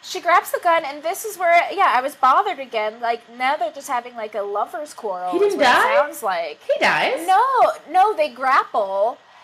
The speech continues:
Speaker 1: and then the scene goes black. We don't know who got shot.
Speaker 2: <gasps> What?
Speaker 1: It, it, yeah. Um, it,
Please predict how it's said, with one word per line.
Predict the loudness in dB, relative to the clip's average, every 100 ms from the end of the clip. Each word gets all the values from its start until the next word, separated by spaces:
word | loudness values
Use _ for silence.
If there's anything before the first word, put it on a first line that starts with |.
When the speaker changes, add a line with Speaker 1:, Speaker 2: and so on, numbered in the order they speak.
| -4
Speaker 1:
and | -2 0
then | -2 -4
the | -8
scene | -8 -8 -4
goes | -4 -4
black. | -4 -4 -2
We | -2
don't | -4 -4
know | -4
who | -4 -2
got | -4 -4
shot. | -4 0
Speaker 2:
<gasps> | 2 4 2 2 0 -2 -6 -8 -14 -20 _ _ _ _ _ -18
What? | -10 0
Speaker 1:
It, | 2 2 2 0
it, | -2 -16 -12 0
yeah. | 4 4 4 0 -4 -14 _ _ -20 _
Um, | 2 4 4 2 0 -8 -10 -4
it, | -4